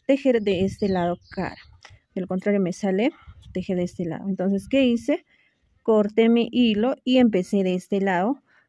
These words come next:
para que me salga la última vuelta en lado cara. Entonces, si desean, lo hacen así, o si no, aquí empieza normal. ¿Ok? Entonces, solo es una opción eso. Ya aquí,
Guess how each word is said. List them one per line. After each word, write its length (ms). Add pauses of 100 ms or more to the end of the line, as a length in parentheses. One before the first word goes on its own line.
(160)
para 220
que 240
me 240
salga 460 (840)
la 240
última 500
vuelta 480 (240)
en 220
lado 220
cara. 340 (1500)
Entonces, 360
si 100
desean, 380
lo 80
hacen 240
así, 260
o 80
si 160
no, 220 (680)
aquí 300
empieza 400
normal. 500 (680)
¿Ok? 240 (400)
Entonces, 400
solo 160
es 100
una 160
opción 460
eso. 220 (1400)
Ya 260
aquí, 480